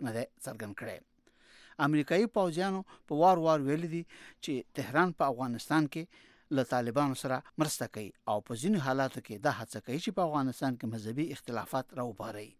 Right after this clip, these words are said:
خو د ایران چارواکو دغه ادعا رد کړې ده. په لندن کې د ایران او عربو د څېړنو د مرکز د کارپوه علي نوري زاده په شان یو شمېر کارپوهان بیا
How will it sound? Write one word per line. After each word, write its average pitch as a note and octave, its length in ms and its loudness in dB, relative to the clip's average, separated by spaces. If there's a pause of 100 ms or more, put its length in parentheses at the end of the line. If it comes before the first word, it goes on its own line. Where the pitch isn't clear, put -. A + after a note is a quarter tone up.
(180)
خو B2+ 140 -8
د B2 100 -2
ایران C3 300 0
چارواکو B2 480 -4
دغه A2+ 220 -4
ادعا C3+ 180 0 (400)
رد C3 180 -4
کړې A2 240 -4
ده. - 80 -14 (640)
په D#3+ 120 4
لندن E3+ 360 4
کې A#3 180 0
د - 100 -4
ایران F3+ 260 2 (180)
او C#3 60 4 (140)
عربو F3 280 4 (220)
د D3 120 -6
څېړنو D3 380 2
د A#2+ 120 -2
مرکز D#3 360 -2 (320)
د B2 140 -4
کارپوه C3+ 360 -2 (220)
علي D3+ 180 2 (120)
نوري B2 240 0
زاده B2 280 2 (180)
په D#3 140 -6
شان C#3 280 2
یو C#3 140 0
شمېر B2 260 -2
کارپوهان B2+ 540 -4
بیا E3+ 100 0